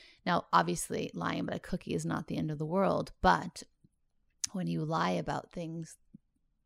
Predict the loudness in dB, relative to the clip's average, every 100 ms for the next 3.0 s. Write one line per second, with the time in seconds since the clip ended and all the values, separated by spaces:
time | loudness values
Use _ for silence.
0 | -8 -4 -2 -2 -2 0 2 2 0 -4
1 | -4 -4 -6 -16 -20 _ _ -2 2 4
2 | 2 0 -2 -2 -2 0 0 -2 -4 -6